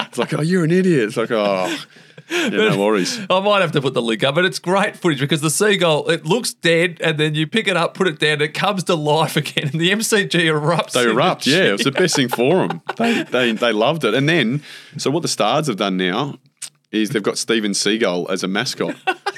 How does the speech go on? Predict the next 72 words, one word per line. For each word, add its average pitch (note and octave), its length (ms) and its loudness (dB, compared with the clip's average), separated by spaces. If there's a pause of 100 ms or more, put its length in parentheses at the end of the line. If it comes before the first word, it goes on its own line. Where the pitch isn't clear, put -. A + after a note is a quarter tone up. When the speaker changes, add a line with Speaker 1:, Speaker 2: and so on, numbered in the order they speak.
(500)
Speaker 1:
And A#2 120 0
I C3 60 2
don't E3+ 200 2
think D#3 160 0
he, A2 220 0
he, A2 200 0
he G#2+ 120 -4
brings G#2 300 -2
in G2+ 60 0
any F#2 160 0
money. F#2 380 -2 (440)
But G#2+ 340 -2
they B2+ 140 -2
didn't, D#3+ 300 -4
they B2 100 0
didn't F#3+ 180 -4
talk - 220 -6
to - 80 -6
me G#2 160 -2
about - 220 -4
that. - 300 -6
<laughs> - 0 -
Like, - 220 -2 (160)
I'm D3+ 140 -2
part, - 260 -2
there's, C3+ 160 -2
I'm D#3 160 -2
part D3 280 -2
of A#2 80 0
that A2+ 140 0
relationship, G#2+ 680 -2
and F#2+ 200 -4 (380)
that A#2 100 0
was G#2 160 -2
it. B2+ 280 -2
Speaker 2:
But A#3+ 260 0
the A3 100 4
ball, A#3 380 2
it F#3 180 0
nearly B3+ 480 4
happens A3 380 0
to G3 80 -10
the G3 80 0
same - 380 -2
bird G#3 360 4
Speaker 1:
Correct. A#3+ 320 2
Speaker 2:
again. - 460 0
<laughs> - 280 -6
Speaker 1:
Correct. C4+ 360 4
Speaker 2:
Like - 20 2
Speaker 1:
I D#3 40 4
think G3+ 180 0
the F#3 80 2
commentators C3+ 580 0
are A#2+ 40 2
like, A2+ 180 0
"Mate, A#2 240 -2
get, B2+ 340 -2
get C3+ 160 0
out." B2+ 280 4
That, - 180 4
or B2+ 80 4
that, B2+ 220 2
he's A#2+ 100 -6
got C#3 180 2
a - 40 0
death C3 240 2
wish, B2 180 0
that, G#2+ 220 0
that - 240 -2
bird. A2 340 0
So. G2+ 340 0